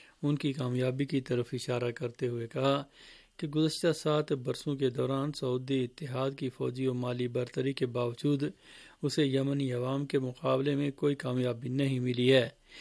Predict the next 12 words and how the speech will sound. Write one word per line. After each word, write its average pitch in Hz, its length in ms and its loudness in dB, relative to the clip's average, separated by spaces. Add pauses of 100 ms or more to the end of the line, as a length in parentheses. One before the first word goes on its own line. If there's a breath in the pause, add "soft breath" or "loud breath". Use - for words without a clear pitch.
(240 loud breath)
اور 147 120 6
یہ 156 180 4
ایک 151 180 2
ایسا 131 380 0
معجزہ، 131 680 -4 (1120 soft breath)
اور 147 240 2
یہ 139 300 0 (100)
ایک 135 280 0
معجزے 139 640 2
جیسی 127 440 0
کامیابی 123 680 -2
ہے۔ 127 200 4